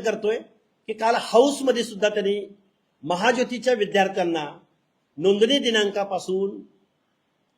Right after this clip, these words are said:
स्टायपेंड देण्याचं नाकारलं, निधी देण्याचं नाकारलं. या गोष्टीचा आम्ही निषेध करतोय. अनेक प्रश्न आहेत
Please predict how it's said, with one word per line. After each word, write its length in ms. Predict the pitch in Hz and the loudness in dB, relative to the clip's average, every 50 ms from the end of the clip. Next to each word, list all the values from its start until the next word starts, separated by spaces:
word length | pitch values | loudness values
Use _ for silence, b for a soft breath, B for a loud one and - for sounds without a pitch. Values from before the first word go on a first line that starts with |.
| _ _ _ _ _ _ _ - | _ _ _ _ _ _ _ -12
स्टायपेंड 520 | - - 180 170 175 - - 254 254 233 | -4 0 0 2 2 4 4 4 4 4
देण्याचं 380 | 214 202 185 185 185 - 190 175 | 2 2 2 0 0 0 -2 -2
नाकारलं, 560 | 170 160 - - 151 143 139 151 175 196 - - _ _ _ _ _ _ _ _ _ _ _ - | -2 -4 -4 -4 -4 -4 -4 -4 -6 -8 -10 -18 _ _ _ _ _ _ _ _ _ _ _ -8
निधी 280 | 143 160 170 160 220 247 | -4 -2 0 0 0 2
देण्याचं 420 | 233 214 196 180 175 - 180 165 | 2 2 2 0 -2 -2 -4 -4
नाकारलं. 520 | 160 151 139 - 151 143 147 170 214 - - _ _ _ _ _ _ - | -4 -4 -6 -6 -6 -4 -4 -6 -6 -8 -10 _ _ _ _ _ _ -6
या 120 | 139 165 | -4 -4
गोष्टीचा 400 | 160 156 170 165 170 208 208 214 | -2 -2 -4 -4 -4 -4 -4 -2
आम्ही 160 | 190 180 180 | -2 -2 -2
निषेध 240 | 175 165 160 196 196 | -2 -4 -4 -4 -6
करतोय. 380 | 196 - 185 170 180 - 196 220 - - _ _ _ _ _ _ _ - | -4 -6 -8 -8 -6 -8 -10 -10 -10 -16 _ _ _ _ _ _ _ -8
अनेक 360 | 143 160 190 226 233 226 240 | -2 2 4 4 4 4 0
प्रश्न 340 | 220 220 220 202 - - 214 | -6 -6 -8 -8 -8 -6 -4
आहेत 240 | 214 190 175 202 | -4 -2 -2 -4